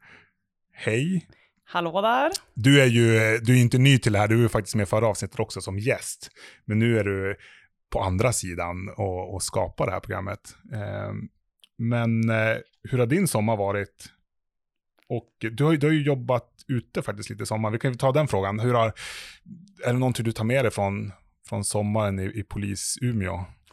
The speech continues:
Speaker 2: Ja, men det stämmer. Eh, jag har jobbat ute, eh, och jag hade se-, sen, eh, semester så att, eh, jobbade ute i början på sommaren.
Speaker 1: Så du fick den här, eh, om, om jag får säga det, avskyvärda värmen då, eller?
Speaker 2: Ja,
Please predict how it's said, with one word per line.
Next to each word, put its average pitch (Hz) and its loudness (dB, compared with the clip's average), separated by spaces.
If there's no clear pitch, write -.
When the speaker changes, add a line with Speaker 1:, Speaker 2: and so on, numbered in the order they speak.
Speaker 2:
Ja, 208 0
men 240 0
det 254 2
stämmer. 226 2
Eh, 175 -2
jag 196 4
har 214 4
jobbat 214 0
ute, 208 2
eh, 180 0
och 185 4
jag 196 4
hade 180 2
se-, 190 -2
sen, 202 2
eh, 165 0
semester 165 -2
så - -6
att, - -8
eh, 160 0
jobbade 165 0
ute 165 0
i 151 0
början 165 2
på 156 -8
sommaren. 151 -4
Speaker 1:
Så - -10
du 107 -2
fick 107 -6
den 98 -4
här, 95 -2
eh, 98 -2
om, 120 -2
om 120 0
jag 127 4
får 110 -2
säga 98 0
det, 98 0
avskyvärda 104 -2
värmen 98 -2
då, 85 -10
eller? 104 -12
Speaker 2:
Ja, 285 4